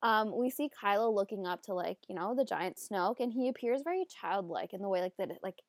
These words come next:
his head's raised after finding out that he needs to now seek out his father and his father's ship. Um, I just felt like, yeah, he looked very childlike.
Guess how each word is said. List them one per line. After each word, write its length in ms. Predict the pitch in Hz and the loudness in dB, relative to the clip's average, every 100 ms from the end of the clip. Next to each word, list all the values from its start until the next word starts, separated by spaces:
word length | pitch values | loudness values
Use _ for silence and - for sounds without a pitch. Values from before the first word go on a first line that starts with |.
| _ _ | _ _
his 160 | 226 202 | -4 -4
head's 320 | 240 214 190 | 0 0 0
raised 580 | 185 180 180 175 180 - | 0 0 2 0 -2 0
after 220 | 185 208 | 0 0
finding 340 | 196 190 185 | -4 -2 -2
out 140 | 180 180 | -4 -4
that 80 | |
he 80 | 190 | -6
needs 300 | 190 185 - | -4 -6 -8
to 80 | 202 | -8
now 100 | 170 | -8
seek 240 | 185 208 | -6 -6
out 140 | 185 180 | -4 -4
his 180 | 185 - | -6 -10
father 560 | 180 196 165 82 196 - _ _ _ | 0 0 0 -4 -8 -10 _ _ _
and 100 | 240 | -2
his 160 | 202 - | -2 0
father's 460 | 220 208 196 180 | 6 6 6 2
ship. 300 | - 151 147 - _ _ _ _ _ _ | 0 -2 -2 -6 _ _ _ _ _ _
Um, 340 | 214 208 208 208 | 2 4 2 2
I 100 | 233 | 0
just 160 | 220 - | 0 -2
felt 140 | 285 | -2
like, 140 | 339 339 | -2 -2
yeah, 140 | 427 | -2
he 120 | 220 247 | 0 -2
looked 180 | 294 | -2
very 180 | - 320 | -2 -4
childlike. 720 | 302 - 233 349 254 - - | -4 -4 -2 -2 -2 -4 -4